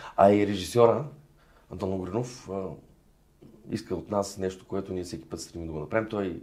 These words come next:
а, винаги ни казва преди всяко представление, ако не е там, ако ни се обажда по телефона и ни казва: "Моля ви, честност. Бъдете честни." М, честността наистина е силата на това представление. Тоест, м, да не играеш. Той:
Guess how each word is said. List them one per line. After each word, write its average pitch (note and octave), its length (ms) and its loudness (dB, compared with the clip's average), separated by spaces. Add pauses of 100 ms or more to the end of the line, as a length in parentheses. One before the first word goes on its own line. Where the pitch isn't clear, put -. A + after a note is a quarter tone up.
а, - 100 -14
винаги E2 380 -8
ни D2 100 -10
казва D#2+ 260 -4
преди D#2 140 -10
всяко C#2+ 200 -10
представление, E2 380 -6
ако D2 180 -10
не D2 120 -4
е D2+ 100 -8
там, G#2 220 -2
ако - 100 -8 (520)
ни F2+ 60 -10
се - 100 -12
обажда D#2 260 2
по - 60 -20
телефона E2+ 320 -6
и - 20 -4
ни F2+ 100 -8
казва: F#2 220 -6
"Моля E2 200 -4
ви, E2 80 -8
честност. D2 400 -12 (460)
Бъдете D2 220 -4
честни." C2+ 280 -12 (720)
М, D#2 340 -6 (920)
честността - 460 6
наистина A2 480 2 (960)
е - 80 0
силата G2 380 4
на D#2 100 -4
това D#2 140 0
представление. D#2 400 -6
Тоест, G#2 260 -2 (1080)
м, F#2+ 60 -6 (200)
да E2 220 0
не E2+ 340 -4
играеш. E2+ 400 2
Той: F#2+ 180 -4